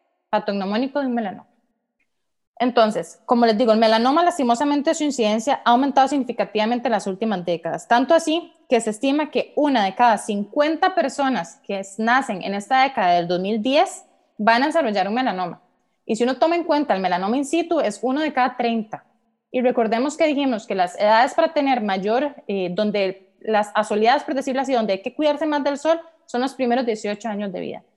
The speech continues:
Entonces, sí hay que tener muy consciente de que las generaciones, eh, nuevas, hay que cuidarlas mucho del sol, porque uno en cada treinta es demasiado alto. Y es un cáncer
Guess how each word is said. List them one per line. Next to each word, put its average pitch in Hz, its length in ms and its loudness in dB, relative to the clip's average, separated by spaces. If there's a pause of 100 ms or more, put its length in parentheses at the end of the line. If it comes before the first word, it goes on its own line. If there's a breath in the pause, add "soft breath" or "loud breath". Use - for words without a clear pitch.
(140)
Entonces, 233 380 -4
sí 277 120 2
hay 294 120 6
que 330 100 2
tener 262 360 2
muy 247 320 2
consciente 285 640 -2
de 240 200 -4
que 247 540 -4
las 214 280 4
generaciones, 254 1000 0 (160)
eh, 175 160 -12
nuevas, 262 760 0
hay 214 160 2
que 302 140 -2
cuidarlas 240 340 4
mucho 220 320 -2
del 214 100 -2
sol, 370 240 0
porque 240 240 -4
uno 196 100 -4
en 233 80 -2
cada 302 240 0
treinta 294 460 0
es 226 140 -6 (160)
demasiado 196 680 -6 (100)
alto. - 380 -10 (760)
Y 233 120 4
es 214 120 4
un 262 100 0
cáncer 277 460 0